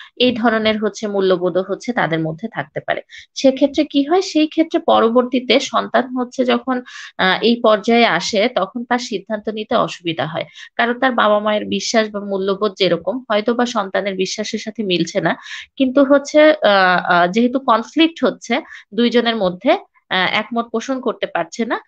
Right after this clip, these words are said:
তখন দেখা যাচ্ছে সে একটা, আহ, educational চয়েসের ব্যাপারে সে একটা ভালো সিদ্ধান্তই গ্রহণ করতে পারছে না। তখন দেখা যাচ্ছে সে হয়তো উদ্ভিদ বিজ্ঞানও পড়ছে না,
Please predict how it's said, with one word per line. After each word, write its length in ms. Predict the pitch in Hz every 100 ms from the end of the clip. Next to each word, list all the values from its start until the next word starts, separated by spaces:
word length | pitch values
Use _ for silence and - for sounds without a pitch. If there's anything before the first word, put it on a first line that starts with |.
| _ _
তখন 260 | 247 254 262
দেখা 220 | 254 254
যাচ্ছে 320 | 254 254 277
সে 180 | 269 254
একটা, 380 | 220 214 - 214 208
আহ, 360 | - 180 165 -
educational 540 | 202 196 220 233 214 208
চয়েসের 460 | 208 202 214 240
ব্যাপারে 420 | 226 226 294 330 - - -
সে 140 | -
একটা 240 | 247 240 233
ভালো 240 | 226 226
সিদ্ধান্তই 560 | - 202 - 247 247 226
গ্রহণ 260 | 180 170
করতে 260 | - 147 -
পারছে 340 | 151 147 175
না। 100 | 143 - - -
তখন 260 | 226 240
দেখা 200 | 226 226
যাচ্ছে 340 | 214 208 - 214
সে 220 | - 214
হয়তো 320 | 208 196 208
উদ্ভিদ 260 | 185 226 208
বিজ্ঞানও 360 | 220 214 226 226
পড়ছে 360 | 233 233 302
না, 140 | 311